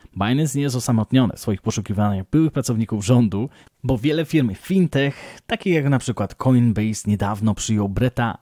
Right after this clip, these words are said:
Ritferna do swojego zespołu, a Ritfern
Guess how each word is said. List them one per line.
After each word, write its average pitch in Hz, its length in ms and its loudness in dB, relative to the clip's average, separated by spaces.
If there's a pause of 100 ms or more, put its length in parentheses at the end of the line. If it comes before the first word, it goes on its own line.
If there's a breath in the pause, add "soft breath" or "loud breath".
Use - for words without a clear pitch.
Ritferna 113 920 0 (120)
do 107 80 -4
swojego 110 300 -2
zespołu, 117 500 0 (300 loud breath)
a - 140 -8
Ritfern 123 560 2